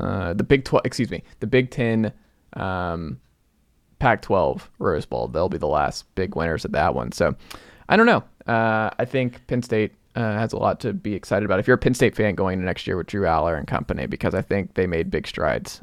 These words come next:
uh, getting to ten wins too, or eleven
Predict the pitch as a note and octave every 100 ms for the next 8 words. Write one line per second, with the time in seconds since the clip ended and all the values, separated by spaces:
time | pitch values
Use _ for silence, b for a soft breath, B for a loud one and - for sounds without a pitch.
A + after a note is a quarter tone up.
0 | - G1+ C2 - - - - - - -
1 | - - - - b b - C3 A#2+ A2+
2 | F2+